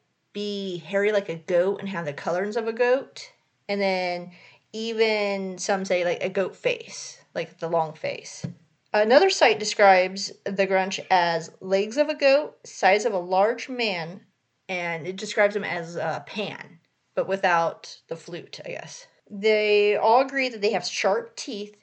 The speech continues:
and claws to rip their prey. Now, the legend of the Grunch is said to be around since the Louisiana Purchase.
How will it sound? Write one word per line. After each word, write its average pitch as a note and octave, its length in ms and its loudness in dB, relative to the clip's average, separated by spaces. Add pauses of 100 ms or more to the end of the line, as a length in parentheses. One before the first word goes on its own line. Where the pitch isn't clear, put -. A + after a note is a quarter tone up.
and E3+ 160 -10
claws E3 760 2 (540)
to E3+ 460 -6
rip G3 420 -4 (360)
their D#3+ 680 -4 (140)
prey. - 420 -8 (400)
Now, G3 220 0
the G#3+ 160 -6
legend A3 380 0
of G#4 100 -2
the E4+ 80 -4
Grunch D#3+ 540 -6
is G3 140 -6
said G3 280 0
to A3+ 100 -10
be G#3+ 240 -2
around E3+ 680 -6
since F#3+ 240 -10
the F3 100 -10
Louisiana G3+ 720 -8
Purchase. - 960 -10